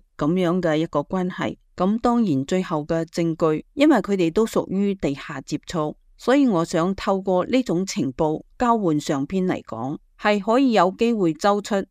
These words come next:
有關疑慮呢啲中國間諜。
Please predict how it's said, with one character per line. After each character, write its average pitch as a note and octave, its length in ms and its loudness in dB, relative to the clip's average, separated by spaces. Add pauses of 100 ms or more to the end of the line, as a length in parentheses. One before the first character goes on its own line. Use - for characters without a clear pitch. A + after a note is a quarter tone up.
有 F#3+ 200 4
關 A3+ 320 2
疑 D3 180 -2
慮 C#3+ 300 0 (120)
呢 B3+ 160 2
啲 A#3+ 140 0
中 B3 200 0
國 B3+ 240 -2
間 C#3 240 -4
諜。 C3+ 220 -6